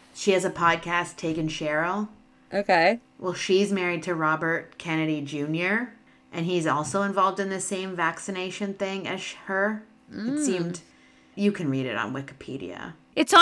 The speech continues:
Speaker 2: her Wikipedia page?
Speaker 1: I don't wanna spread
Speaker 2: On
Speaker 1: it.
Speaker 2: Jessica Biel's.
Speaker 1: Yeah.
Speaker 2: You know what? She's pretty reasonably active on Instagram.
Speaker 1: Is she?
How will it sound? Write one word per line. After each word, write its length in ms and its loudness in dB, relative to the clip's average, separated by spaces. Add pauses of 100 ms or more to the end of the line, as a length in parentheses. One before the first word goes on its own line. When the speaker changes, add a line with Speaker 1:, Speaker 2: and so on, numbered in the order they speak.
Speaker 2:
her 240 10
Wikipedia 800 8
page? 560 8
Speaker 1:
I 140 10
don't 120 6
wanna 160 4
spread 640 2
Speaker 2:
On 140 10
Speaker 1:
it. 20 -4
Speaker 2:
Jessica 400 6
Biel's. 580 2
Speaker 1:
Yeah. 380 -2 (640)
Speaker 2:
You 120 6
know 140 12
what? 180 10
She's 280 4
pretty 360 8
reasonably 580 2
active 440 6
on 260 2
Instagram. 840 -2 (440)
Speaker 1:
Is 140 0
she? 460 0